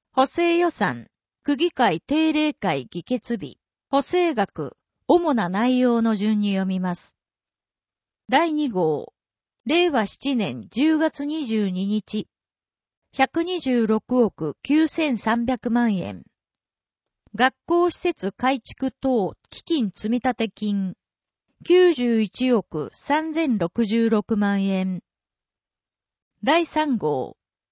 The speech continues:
令和七年十月二十二日、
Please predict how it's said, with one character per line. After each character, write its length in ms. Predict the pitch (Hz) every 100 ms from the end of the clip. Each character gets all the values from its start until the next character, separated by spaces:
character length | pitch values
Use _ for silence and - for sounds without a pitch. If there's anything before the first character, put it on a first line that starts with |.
| _ _ _ _
令 240 | 254 349 339
和 160 | 226
七 300 | 190 - 277
年 340 | 226 135 117 -
十 300 | 240 320 311
月 260 | 311 285
二 220 | 294 311
十 240 | 226 214 185
二 160 | 185
日、 400 | 202 214 - 214